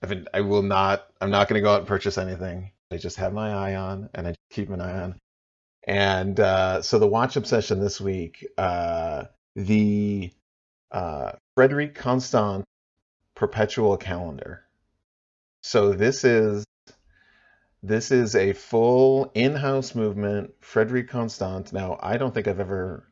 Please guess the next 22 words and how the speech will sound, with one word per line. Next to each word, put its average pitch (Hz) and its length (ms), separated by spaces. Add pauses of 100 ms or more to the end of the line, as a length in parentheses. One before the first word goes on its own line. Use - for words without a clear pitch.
(100)
spe-, - 460 (140)
spoken 104 260
to - 40 (120)
Sam 101 160
about 80 380 (240)
his, 95 260 (560)
his - 240
take - 400
on 82 180
them, 87 340
but 85 360
we'll 90 240
get 95 200
to 90 80
that. 71 280 (760)
Uh, 98 300
so - 140
this 131 180
is 120 140
a, 101 580 (800)
basically 120 760
retail, 113 1000